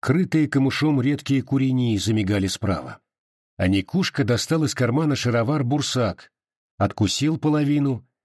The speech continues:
хищно оголив мелкие резцы, и суетливо, как заяц, задвигал челюстями, прожёвывая. Христоня скосился на него. "Оголодал?" "А то что ж, жёнушка напекла".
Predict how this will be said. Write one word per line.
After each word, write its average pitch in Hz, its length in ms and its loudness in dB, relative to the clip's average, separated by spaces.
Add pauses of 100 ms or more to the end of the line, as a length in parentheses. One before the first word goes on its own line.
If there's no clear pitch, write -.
(240)
хищно 123 440 2
оголив 120 420 0
мелкие 120 440 2
резцы, 113 580 0 (340)
и 113 100 2
суетливо, 135 560 0
как 113 220 0
заяц, 139 500 0
задвигал 117 600 0
челюстями, 92 760 -2
прожёвывая. 90 880 -2 (800)
Христоня 117 480 2
скосился 104 640 -2
на 87 60 2
него. 82 360 -2 (600)
"Оголодал?" 104 760 2 (800)
"А 190 120 2
то 233 160 2
что 202 240 0
ж, - 200 -6 (240)
жёнушка 190 580 2
напекла". 160 500 0